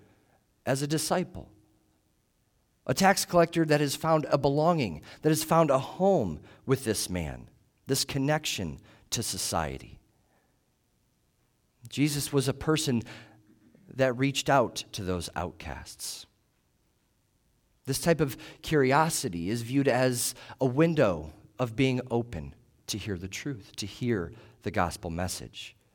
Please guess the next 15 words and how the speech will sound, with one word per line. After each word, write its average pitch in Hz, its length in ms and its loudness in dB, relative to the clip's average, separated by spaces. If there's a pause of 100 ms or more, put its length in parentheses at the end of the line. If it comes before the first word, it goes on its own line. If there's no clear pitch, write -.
(380)
It's - 120 -12
one 139 200 6
that 123 180 4
we 131 120 2
need 151 120 -2
to 123 80 -4
be 123 140 0
able 131 160 2
to 117 60 4
recognize 104 880 0 (440)
in 123 120 -2
the 110 60 0
lives 127 360 4
of 120 100 -4
those 107 500 -2